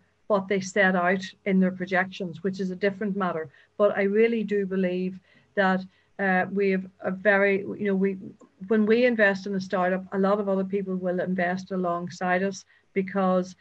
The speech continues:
they know we have really vetted those startups and are helping them. And I think, uh, it's almost a, a, a, a mark of quality when Enterprise Ireland has,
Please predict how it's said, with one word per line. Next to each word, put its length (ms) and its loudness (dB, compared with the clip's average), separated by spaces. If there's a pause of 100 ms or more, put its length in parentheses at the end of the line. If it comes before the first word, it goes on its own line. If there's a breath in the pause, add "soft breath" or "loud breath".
(240 soft breath)
they 280 2
know 300 4
we 320 2
have 160 2
really 340 -6
vetted 360 0
those 220 -6
startups 680 -4
and 120 -2
are 80 -4
helping 360 -2
them. 220 -8 (320 soft breath)
And 140 2
I 60 2
think, 460 -2 (360 soft breath)
uh, 220 4 (120)
it's 180 -6
almost 480 0
a, 260 -2
a, 680 -4
a, 280 -6
a 40 -4
mark 440 0 (100)
of 160 -4 (320)
quality 560 0 (320 loud breath)
when 300 2
Enterprise 440 0
Ireland 380 0
has, 240 -6